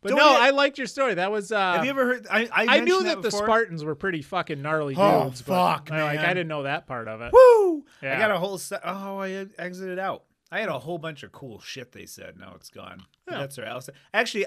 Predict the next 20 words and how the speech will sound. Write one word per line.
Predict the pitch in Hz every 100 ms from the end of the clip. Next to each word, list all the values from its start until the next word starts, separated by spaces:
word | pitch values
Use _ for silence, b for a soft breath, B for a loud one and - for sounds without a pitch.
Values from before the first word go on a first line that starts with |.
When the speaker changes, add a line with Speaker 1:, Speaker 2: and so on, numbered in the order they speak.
| -
Speaker 2:
there | 220 285
are |
so | 190 - - 240 277
many | 247 247
stories | 202 - 175 202 190
about | 175 151
people | - 196 196 147
hunting | 110 175 190 180
other | 175 160
people | 143 165 190 190
that | 156
I | 156 175
had | 175
to | 170
narrow | 151 151 147 139
it |
down | 123 123 117
to | 110
this | 101 -
one. | -